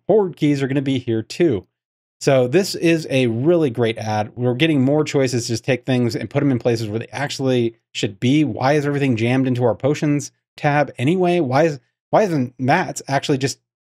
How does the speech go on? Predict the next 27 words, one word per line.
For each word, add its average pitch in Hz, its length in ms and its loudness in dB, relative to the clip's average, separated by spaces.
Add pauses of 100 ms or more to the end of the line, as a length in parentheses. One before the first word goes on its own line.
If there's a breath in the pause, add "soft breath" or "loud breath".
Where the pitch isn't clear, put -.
(120)
being 139 180 2
treated 143 320 0
as 135 80 0
materials? 123 540 0
You 117 80 0
know, 117 100 0
like, 117 160 0
why 120 140 2
isn't 139 160 0
it - 100 -10
held 135 220 -2
here 123 400 -2 (260 soft breath)
like 131 140 0
our 127 100 4
Obosite 131 960 -2 (140)
<laughs> - 180 -20
and 120 320 2
all 127 220 2
the 120 120 2
other 120 140 2
stuff 120 240 -2
that 110 140 -2
we, 113 320 -2
like, 110 180 -6
collect 107 320 -4
over 101 160 -4
time? 107 440 -4